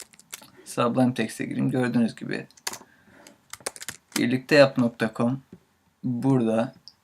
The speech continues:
sayfamın başlık kısmında görünüyor. Şurada. Daha sonra size ne gösterecektim arkadaşlar? Ee, şöyle bakıyorum kodlarımdan,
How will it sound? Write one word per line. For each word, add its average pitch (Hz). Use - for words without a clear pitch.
sayfamın 123
başlık 120
kısmında 120
görünüyor. 113
Şurada. -
Daha 143
sonra 156
size 139
ne 165
gösterecektim 113
arkadaşlar? 107
Ee, 110
şöyle 131
bakıyorum 127
kodlarımdan, 117